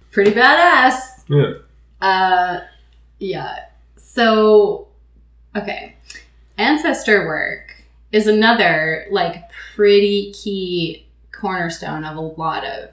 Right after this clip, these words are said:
Speaker 1: witches, like, practice. And I'm not, I wouldn't say that it's a requirement, but I would be confused as to why you wouldn't wanna do that, I guess. Um, and I think that the main reason people have is that, like, they,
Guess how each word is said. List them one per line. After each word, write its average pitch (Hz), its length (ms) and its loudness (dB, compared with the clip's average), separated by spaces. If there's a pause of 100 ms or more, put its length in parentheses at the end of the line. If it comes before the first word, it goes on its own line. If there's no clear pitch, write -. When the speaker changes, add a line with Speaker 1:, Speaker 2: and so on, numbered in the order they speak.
(140)
Speaker 1:
witches, - 500 -16
like, - 320 -20 (420)
practice. - 800 -14 (680)
And 190 580 -2 (1120)
I'm 277 180 4
not, 285 360 0
I 240 200 0
wouldn't 277 300 0
say 202 240 2
that 190 160 0
it's 180 180 -6
a 202 100 2
requirement, 254 720 -2
but 208 120 2
I 196 260 2
would 202 220 4
be 208 260 -4
confused 196 580 -4
as - 160 -10
to 196 120 -8
why 170 280 -6
you 170 160 -6
wouldn't 165 340 -8
wanna - 260 -18
do - 260 -20
that, - 340 -18 (360)
I - 120 -20
guess. - 580 -20 (420)
Um, 185 340 0
and 214 140 0
I 208 120 6
think 226 220 2
that 208 180 4
the 208 60 2
main 185 320 -2
reason 175 340 -6
people 190 260 -6
have 165 320 -4
is 165 100 -10
that, - 220 -8
like, - 260 -12
they, 165 680 -8